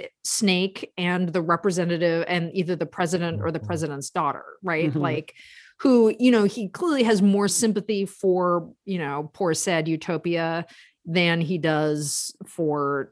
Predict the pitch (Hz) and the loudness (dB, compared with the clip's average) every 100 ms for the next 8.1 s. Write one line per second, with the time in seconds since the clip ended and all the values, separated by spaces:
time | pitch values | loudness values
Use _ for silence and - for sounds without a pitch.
0 | - 143 117 139 147 - _ - 160 - | -6 -6 -6 -10 -14 -18 _ -8 -6 -6
1 | - 180 175 - 190 233 330 392 392 - | -10 -4 -4 -2 -2 -2 -4 -6 -10 -16
2 | 165 160 151 - 160 - _ 170 - _ | -6 -4 -4 -8 -14 -16 _ -14 -14 _
3 | - 190 180 175 170 170 170 220 - 180 | -2 4 6 4 2 -2 -2 -4 -4 -2
4 | 160 135 143 151 _ - - _ _ - | -2 -4 -8 -12 _ -20 -20 _ _ 4
5 | 220 220 202 190 - 262 226 220 233 240 | 6 8 6 4 0 6 6 8 6 6
6 | - 262 208 185 156 185 170 156 - - | 2 -2 0 -2 -2 -4 -2 -2 -6 0
7 | 233 185 220 - - 226 - 202 190 175 | 2 4 2 2 0 0 0 2 2 2
8 | 165 | -2